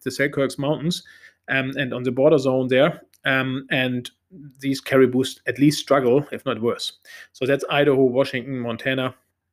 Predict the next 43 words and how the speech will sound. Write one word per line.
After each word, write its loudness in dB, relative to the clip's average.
There 2
are 0
other 2
caribous 4
in -6
a -4
similar 2
range -2
in -14
the -6
southern -2
zones, -4
uh, -2
such -4
as -8
on -6
Queen -6
Charlotte -2
Islands. 2
That's -8
called -4
Dawson's 2
caribou. 0
That -2
basically 0
is -4
gone. 2
Um, -2
and -4
then 4
there 4
are 0
other 2
caribous 2
on -2
islands 2
like -2
Pearson's 2
caribou 0
that -4
are -2
also, -2
um, -8